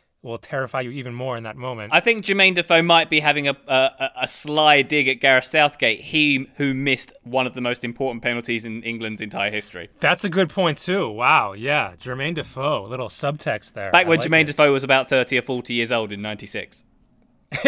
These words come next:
Speaker 1: Yeah, right. He remembers it well.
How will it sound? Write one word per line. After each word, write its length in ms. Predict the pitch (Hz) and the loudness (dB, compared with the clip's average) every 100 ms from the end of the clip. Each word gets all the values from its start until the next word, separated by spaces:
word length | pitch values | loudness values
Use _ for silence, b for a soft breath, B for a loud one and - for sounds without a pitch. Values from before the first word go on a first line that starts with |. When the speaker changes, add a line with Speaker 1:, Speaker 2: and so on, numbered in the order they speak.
| 240 247 | 6 6
Speaker 1:
Yeah, 180 | 208 - | 4 6
right. 360 | 226 - 226 - _ B B - | 4 4 0 -2 _ B B 0
He 120 | 185 | 2
remembers 480 | 165 165 190 180 160 | 4 4 4 4 2
it 80 | |
well. 380 | 156 156 110 95 | 0 2 0 -4